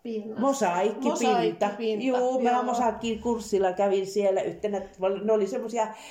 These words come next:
Speaker 2: mu-, muutaman viikon, pari, kolme viikkoa, että tehdään valmiiksi. Ja, ja tuota, nyt oli sitten, nythän siellä on ollut tuota, niin kuin sieltä peruttiin, kun sieltä viime syksynä piti tulla noita kranssikursseja, vaan semmosia käsityökursseja, niin,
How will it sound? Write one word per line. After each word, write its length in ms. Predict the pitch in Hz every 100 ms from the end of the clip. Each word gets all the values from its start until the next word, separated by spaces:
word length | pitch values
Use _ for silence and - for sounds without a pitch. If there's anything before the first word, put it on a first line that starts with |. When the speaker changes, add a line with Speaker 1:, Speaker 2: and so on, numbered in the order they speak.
| - - -
Speaker 2:
mu-, 600 | 220 220 202 202 202 220
muutaman 600 | 214 208 190 185 165 151
viikon, 500 | 196 165 151 147 139 - -
pari, 280 | 180 170 170
kolme 400 | 180 175 175 170
viikkoa, 600 | 151 143 - 147 131 -
että 220 | - 156
tehdään 540 | 147 170 - 214 254
valmiiksi. 960 | 277 214 175 156 135 139 - 156 139 - _ -
Ja, 140 | 208 208 - - - -
ja 220 | 185 170
tuota, 400 | 170 180 165 170
nyt 220 | 185 202 -
oli 240 | 208 208
sitten, 320 | 214 208 214 202 - - -
nythän 300 | 214 208 196
siellä 340 | 202 202 190
on 200 | 175 190
ollut 360 | - 190 190 190
tuota, 460 | 190 185 196 185 170 - - - - - _ _ 202
niin 200 | 208 208
kuin 100 | 208
sieltä 220 | 247 269
peruttiin, 640 | - 302 269 - - 160 147
kun 100 | 170
sieltä 220 | 190 190 175
viime 280 | 226 196 185
syksynä 440 | - 190 - 185
piti 280 | 180 202 202
tulla 220 | 202 185
noita 180 | 190 208
kranssikursseja, 1080 | 208 233 214 - 180 - 151 143 - 135 123
vaan 220 | 123 131
semmosia 380 | 160 160 185 180
käsityökursseja, 920 | 196 190 170 147 135 151 139 - 131
niin, 160 | 143